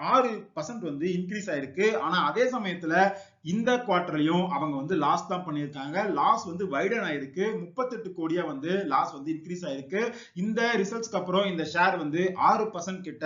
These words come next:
கரெக்ட் ஆயிருக்கு. இந்த ஃபர்ஸ்ட் கிரை, அஹ், கம்பெனியுமே ஐ பி ஓ அப்ப பயங்கரமா பரபரப்பா பேசப்பட்ட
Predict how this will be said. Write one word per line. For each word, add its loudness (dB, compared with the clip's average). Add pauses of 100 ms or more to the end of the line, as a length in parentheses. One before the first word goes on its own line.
கரெக்ட் -2
ஆயிருக்கு. 0 (340)
இந்த 0 (240)
ஃபர்ஸ்ட் -4
கிரை, 0 (180)
அஹ், -2
கம்பெனியுமே 0 (380)
ஐ 4
பி -4
ஓ 2
அப்ப 4
பயங்கரமா -2
பரபரப்பா -4
பேசப்பட்ட -8